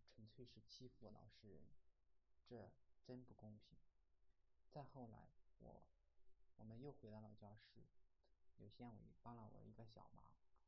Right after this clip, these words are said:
而我并没有表示感谢，他就生气了，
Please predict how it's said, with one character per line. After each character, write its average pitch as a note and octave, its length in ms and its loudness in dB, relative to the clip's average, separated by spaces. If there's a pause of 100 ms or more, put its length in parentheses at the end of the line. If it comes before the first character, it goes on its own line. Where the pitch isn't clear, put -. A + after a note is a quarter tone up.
(180)
而 A#2 100 4
我 A2+ 300 4
并 A#2+ 160 4
没 A2 80 4
有 A2 140 4
表 G#2+ 160 -2
示 - 120 -4
感 - 220 -4
谢， - 300 -2 (680)
他 A#2+ 60 2
就 A2 140 4
生 G#2+ 260 0
气 G#2+ 220 0
了， - 180 -4